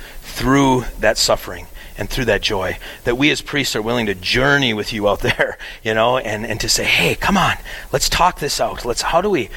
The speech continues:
how do we, like, unbind the things that, that, that, that just bind you in some <laughs> ways? And, and how do we bring hope and joy?" And that can come from as simple things, my friends, like when you're at Mass, you welcome somebody, you greet them. You don't know what someone's faced that morning,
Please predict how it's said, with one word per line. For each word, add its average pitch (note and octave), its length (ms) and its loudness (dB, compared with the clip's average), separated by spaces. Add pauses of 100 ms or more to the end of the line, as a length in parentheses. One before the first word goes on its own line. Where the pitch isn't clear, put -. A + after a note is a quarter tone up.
(180)
how - 120 -4
do B3 80 0
we, D#3+ 160 4
like, - 280 -4
unbind C3+ 640 2
the G#2 100 -2
things A#2 280 -4
that, G#2+ 200 2
that, G2+ 140 -2
that, - 160 2
that - 140 -2
just C3+ 300 -6
bind C3+ 300 0
you G2 120 -2
in F2+ 80 -4
some F#2+ 220 2
<laughs> G2 100 -2
ways? G2+ 240 -2
And, F#2 140 -6 (280)
and - 120 0
how F3 100 2
do G3+ 60 0
we F#3 100 6
bring A#2+ 200 2
hope D3+ 240 0
and A2 100 -2
joy?" C#3+ 240 4 (180)
And C#3 120 0
that G#3+ 120 6
can A#3+ 120 -4
come F#3 180 2
from D3+ 160 0
as - 80 -2
simple A3+ 400 4
things, F3+ 320 0
my A#2 100 0
friends, B2+ 440 0 (260)
like A#2+ 260 0 (200)
when D3 120 4
you're F#3 120 8
at E3 80 4
Mass, D3 460 2
you D3+ 120 0
welcome C3+ 460 2
somebody, F#2 480 -4
you B2+ 160 2
greet C#3+ 340 2
them. G#2 200 -2
You D#3 120 0
don't A#3+ 220 4
know F3+ 100 4
what D#3+ 160 0
someone's C#3+ 280 -2
faced C#3+ 340 0
that B2+ 200 2
morning, A#2+ 420 -2